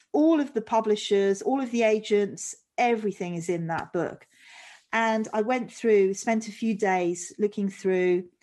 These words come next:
and made myself, um, a, um, a spreadsheet of all of those, um,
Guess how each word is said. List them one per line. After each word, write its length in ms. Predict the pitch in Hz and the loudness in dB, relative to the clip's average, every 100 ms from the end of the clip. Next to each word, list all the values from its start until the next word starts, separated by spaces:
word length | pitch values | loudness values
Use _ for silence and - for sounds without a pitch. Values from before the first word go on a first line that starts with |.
| - - - | -20 -14 -2
and 220 | 214 214 | 0 2
made 280 | 226 226 220 | 2 2 0
myself, 680 | 208 208 - 202 196 240 - | -4 -4 0 2 2 0 0
um, 500 | 190 185 180 170 165 - _ - | 4 4 2 -2 -10 -14 _ -2
a, 300 | 185 175 175 | -2 0 -2
um, 500 | 175 170 170 165 170 _ _ _ - | 0 -2 -4 -6 -8 _ _ _ -8
a 40 | |
spreadsheet 680 | 202 - 220 220 - 151 - - - 214 | -4 0 -2 -2 -6 -6 -8 -14 -6 -4
of 180 | 196 - - | -4 -4 -2
all 280 | 269 269 | 0 4
of 260 | 233 202 - - | 2 0 -6 0
those, 520 | 208 202 196 - - - | 2 2 0 -4 -10 -4
um, 640 | 185 180 175 175 175 175 | -2 0 -2 -4 -8 -10